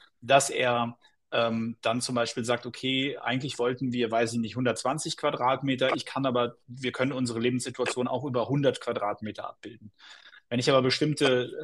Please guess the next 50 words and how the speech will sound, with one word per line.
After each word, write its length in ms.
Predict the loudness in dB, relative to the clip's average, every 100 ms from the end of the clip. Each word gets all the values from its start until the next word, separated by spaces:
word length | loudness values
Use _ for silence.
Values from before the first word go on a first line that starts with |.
| -2
ähm, 280 | -2 -4 -4
Anforderungen 640 | -4 0 2 2 2 0
habe, 340 | 0 0 0 -2
die 220 | -2 -2
ich 120 | -2
gar 180 | -2 0
nicht 160 | -2
umgehen 360 | -2 -2 0 -2
kann, 280 | 0 -2 0
dann 220 | -2 -2 -4
kommst 320 | -2 -2 0
du 40 |
mir 160 | 2 2
mit 140 | 0
zwanzig 320 | 0 -2 -4 -6
Kilometer 420 | -2 0 0 -2
vor 180 | -4 -2
Köln, 520 | 2 2 2 0 -4
dann 140 | -4
funktioniert 420 | -6 -4 -2 -2
das 100 | -4
halt 140 | -6 -2
auch 220 | -4 -4
nicht. 240 | -12 -16 -18 -20 -20 _
Für 120 | -2
den 100 | 2
Kapitalanleger 720 | 2 2 4 4 6 8 8
wäre 100 | 8
das 120 | 6
schon 120 | 2 2
wieder 160 | 4
was 140 | 2 0
anderes, 420 | 0 -2 -4 -8
ne? 180 | -8 -8 _
Also, 220 | -8 -2
weil 160 | 0 2
der, 300 | 4 2 2 -2
der 260 | 0 0
ist 140 | -2 2
ja 140 | 2
in 120 | 4
der 120 | 2 4
Lage, 480 | 6 6 6 2 0 -14 _ _
vielleicht 280 | 0 0 0
ein 60 |
bisschen 220 | -2 -4
unabhängiger 600 | -2 0 0 -2 0 -2 -4
zu 140 | -6
denken. 380 | -6 -6 -8 -6
Also, 320 | -4 -2